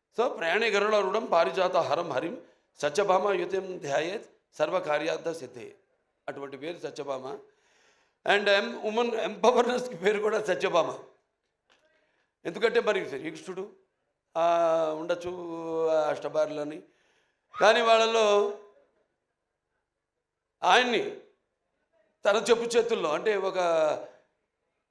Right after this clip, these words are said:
సత్య విధేయుడిగా చేసుకున్న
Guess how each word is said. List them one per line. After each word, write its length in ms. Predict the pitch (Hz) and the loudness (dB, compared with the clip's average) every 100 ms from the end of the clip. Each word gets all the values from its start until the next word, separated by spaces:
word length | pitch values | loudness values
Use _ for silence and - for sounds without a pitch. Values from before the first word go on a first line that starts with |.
| _ | _
సత్య 240 | 180 180 254 | 0 4 2
విధేయుడిగా 920 | 208 202 240 240 233 214 165 127 - - _ _ _ _ _ - | 2 4 4 4 2 4 4 0 -6 -16 _ _ _ _ _ -2
చేసుకున్న 380 | 202 202 214 208 | -2 0 -2 0